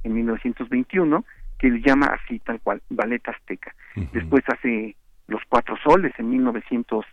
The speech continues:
Speaker 1: en mil novecientos veinticinco. Y lo más interesante es que nunca deja de hacer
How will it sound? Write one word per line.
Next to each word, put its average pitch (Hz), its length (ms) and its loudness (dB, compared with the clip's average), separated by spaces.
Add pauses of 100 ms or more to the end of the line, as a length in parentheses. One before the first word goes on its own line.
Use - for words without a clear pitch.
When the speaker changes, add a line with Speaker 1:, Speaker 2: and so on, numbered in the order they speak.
(120)
Speaker 1:
en 113 120 -6
mil 123 120 -2
novecientos 117 540 -6
veinticinco. 123 720 -4 (920)
Y 202 120 8
lo 185 120 10
más 190 140 6
interesante 196 720 2
es 185 180 0
que 180 120 -4
nunca 208 460 4
deja 180 280 0
de 165 100 0
hacer 165 320 2